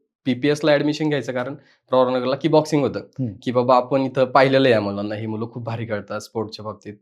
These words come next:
Speaker 1: आणि अकरावीला डायरेक्ट पुण्याला येणं असं थोडी भीती होती मनात की यार जमन का नाही आपल्याला,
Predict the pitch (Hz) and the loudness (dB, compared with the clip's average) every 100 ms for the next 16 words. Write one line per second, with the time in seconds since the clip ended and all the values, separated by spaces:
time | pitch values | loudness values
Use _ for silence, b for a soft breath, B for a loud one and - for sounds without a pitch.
0 | _ _ _ - 110 113 117 123 127 131 | _ _ _ -10 -6 -6 -4 -4 -2 0
1 | 131 131 131 - 131 131 135 131 131 131 | 0 -2 -6 -6 -2 0 0 0 -2 -4
2 | - _ _ - 120 143 151 165 165 147 | -8 _ _ -12 -10 -4 -2 0 0 -2
3 | 113 101 95 117 113 110 120 120 110 104 | -4 -6 -10 -8 -8 -2 0 0 -2 -6
4 | 95 101 104 | -8 -10 -14